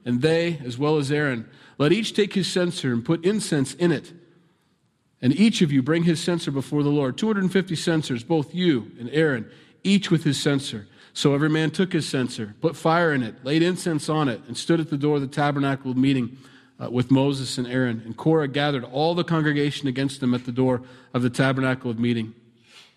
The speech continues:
Then the glory of the Lord appeared to all the congregation. And the Lord spoke to Moses and Aaron, saying, "Separate yourself from among the congregation, that I may consume them in a moment."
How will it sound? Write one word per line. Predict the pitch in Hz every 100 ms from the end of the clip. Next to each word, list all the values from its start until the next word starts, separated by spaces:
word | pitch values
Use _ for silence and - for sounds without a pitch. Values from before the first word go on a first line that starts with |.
| -
Then | 143
the | 156
glory | 139 156 185 196
of | 175
the | 165
Lord | 170 165
appeared | 131 - 170 160 123
to | -
all | 131 139
the | 143
congregation. | 156 139 131 127 127 - 101 - _ _ _ _ _ -
And | 139
the | 127
Lord | 131 143
spoke | - 156 143
to | 135
Moses | 131 147 123 120 - - -
and | 123
Aaron, | 139 135
saying, | 131 123 117
"Separate | 147 131 135
yourself | 123 123 127 113
from | - 117
among | 120 120
the | 113
congregation, | - 123 113 110 120 120 98
that | 110
I |
may | 110 110
consume | 107 101 - 117
them | 110 98
in | 98
a |
moment." | 95 98 92 87